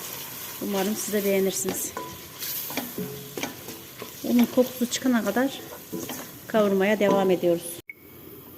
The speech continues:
Sütünü ve suyunu eklediğimiz mantar çorbasına bir çay kaşığı kadar karabiber atıyoruz. Bir tatlı kaşığı tuz atıyoruz. Bunu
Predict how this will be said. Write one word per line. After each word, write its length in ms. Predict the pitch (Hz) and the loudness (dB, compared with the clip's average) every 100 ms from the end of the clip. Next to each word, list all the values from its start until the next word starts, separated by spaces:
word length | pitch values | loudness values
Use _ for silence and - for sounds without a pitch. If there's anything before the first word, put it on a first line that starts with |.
| - - - - - - | -18 -18 -18 -18 -18 -18
Sütünü 300 | - 233 214 | -4 -2 0
ve 100 | 202 | -2
suyunu 380 | 196 208 196 202 | -2 -4 -2 -2
eklediğimiz 480 | 202 202 196 190 190 | -2 -2 -2 -4 -2
mantar 360 | 190 190 202 | -4 -2 -4
çorbasına 600 | 202 196 180 180 - 202 - - - - - - - - - - - | -4 -4 -4 -6 -4 -2 -2 -4 -10 -14 -18 -20 -20 -20 -20 -12 -4
bir 140 | 208 | -4
çay 240 | - 196 190 | 0 -4 -2
kaşığı 360 | 202 - 202 202 | -6 -6 -8 -8
kadar 220 | - 185 180 - | -8 -6 -8 -10
karabiber 480 | - 202 202 202 208 | -6 -4 -2 -2 -4
atıyoruz. 400 | 202 220 208 214 - - - - - - - - - - - - - - - - - - - - - - - - - - | -4 -6 -6 -6 -8 -18 -20 -20 -20 -20 -20 -20 -12 -6 -6 -6 -14 -16 -20 -20 -12 -6 -4 -2 -2 -2 -8 -12 -16 -8
Bir 80 | 226 | -8
tatlı 400 | - 196 - - | -4 -8 -8 -10
kaşığı 360 | 208 180 - 220 - | -10 -10 -10 -10 -10
tuz 100 | 196 | -10
atıyoruz. 440 | 175 190 190 - - - - - - - - - - - - - - - - - - - - - - - - - - - - - - - - - - - - - - - - - - - - - | -8 -10 -12 -14 -18 -20 -20 -20 -20 -20 -20 -20 -20 -20 -20 -20 -20 -20 -20 -20 -20 -16 -12 -4 -2 -2 -4 -12 -18 -20 -20 -20 -20 -20 -20 -20 -20 -12 -12 -12 -18 -20 -20 -20 -20 -20 -20 -16
Bunu 140 | 202 | -14